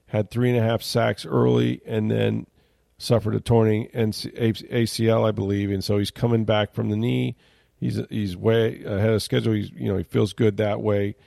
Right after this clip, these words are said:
Um, so, you know, he lasted long because of the injury, and if, if he can get it back together, um, you know, he's a real good-looking prospect, and I think, I think he'll do well.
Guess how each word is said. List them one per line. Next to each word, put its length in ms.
Um, 600
so, 440
you 100
know, 180
he 200
lasted 520
long 340
because 500
of 260
the 160
injury, 340
and 240
if, 240
if 200
he 100
can 180
get 180
it 140
back 220
together, 500
um, 480
you 120
know, 120
he's 240
a 80
real 220
good-looking 400
prospect, 600
and 80
I 60
think, 300
I 100
think 200
he'll 140
do 220
well. 400